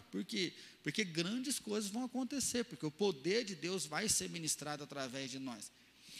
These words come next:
E aí sim, se nós guardamos os mandamentos de Deus, nós olhamos para aquilo que Deus realmente tem para nós. Então, assim, se eu não tô bem emocionalmente,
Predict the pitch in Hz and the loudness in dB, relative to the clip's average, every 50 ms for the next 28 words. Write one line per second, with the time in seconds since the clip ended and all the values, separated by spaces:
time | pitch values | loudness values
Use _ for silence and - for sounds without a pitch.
0 | - - - 170 208 214 214 247 233 - - 214 196 180 - 214 202 190 185 190 | -14 -6 4 6 6 8 8 8 8 6 6 6 6 6 6 6 6 4 4 4
1 | 233 285 285 285 262 277 262 247 214 180 170 170 165 160 147 131 180 160 147 160 | 4 2 0 2 2 2 2 2 2 2 2 2 2 2 2 2 2 0 0 0
2 | 175 175 175 165 156 143 156 185 - - 139 120 127 113 101 117 143 190 240 269 | -2 -2 -2 -4 0 0 0 0 0 -4 -6 -6 -6 -6 -6 -4 -2 0 2 2
3 | 269 220 - - - - - - - - - - 160 190 208 208 247 254 240 208 | 2 0 -2 -2 -6 -12 -16 -16 -16 -20 -6 0 2 2 4 4 2 4 4 4
4 | 196 226 240 240 - - 240 240 226 - 254 240 202 - 294 285 285 269 247 240 | 4 4 4 4 2 4 2 0 0 0 -2 -2 2 0 0 0 2 2 2 2
5 | 262 233 - 247 269 247 233 240 233 - - - 240 233 214 220 240 254 254 247 | 4 4 2 2 4 4 2 4 4 2 0 2 0 0 0 0 -2 -2 0 0
6 | 220 196 196 185 165 - - - - - - - - - - - - - 156 - | 0 0 0 0 -4 -6 -12 -16 -20 -20 -20 -20 -20 -20 -20 -20 -10 -2 -2 0
7 | 180 170 - - 208 214 208 226 233 - 240 202 165 180 185 208 208 202 196 175 | 0 2 2 2 2 2 2 0 4 4 4 6 8 6 6 6 4 2 2 2
8 | - 180 175 160 151 139 143 147 208 240 269 277 - - - 117 | 0 0 0 -2 -2 -2 0 0 0 0 0 0 0 -2 -4 -4